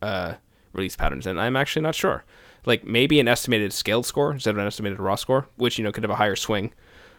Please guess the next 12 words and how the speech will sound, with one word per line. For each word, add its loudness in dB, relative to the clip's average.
Um, 0
but -4
say, 0
like, 0
"We 0
think 0
you 2
got 2
about 2
a -2
one 0
sixty-four." -6